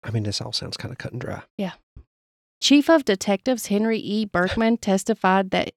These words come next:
Speaker 2: when he interviewed Fats, he admitted to killing Virginia.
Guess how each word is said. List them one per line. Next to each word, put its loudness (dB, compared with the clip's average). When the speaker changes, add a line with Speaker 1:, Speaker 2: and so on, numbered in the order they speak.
Speaker 2:
when 2
he 0
interviewed 2
Fats, 2
he -2
admitted 2
to -6
killing 0
Virginia. -2